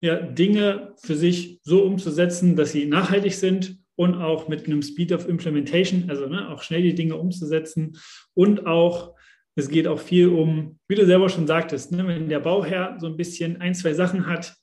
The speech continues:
die nicht so passen, dann kann das ganze Projekt dadurch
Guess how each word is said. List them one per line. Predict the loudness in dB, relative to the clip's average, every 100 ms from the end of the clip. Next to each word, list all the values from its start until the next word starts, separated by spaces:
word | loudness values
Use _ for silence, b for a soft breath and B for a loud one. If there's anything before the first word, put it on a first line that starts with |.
| -8
die | 0
nicht | 0 0
so | -2
passen, | -2 -2 -2 -4 -6 B B B -4
dann | 0 0 -2 -6 -12
kann | -6
das | -4 -4
ganze | -4 -6
Projekt | -4 0 2 0
dadurch | -4 -2 -2 -2 -6 -14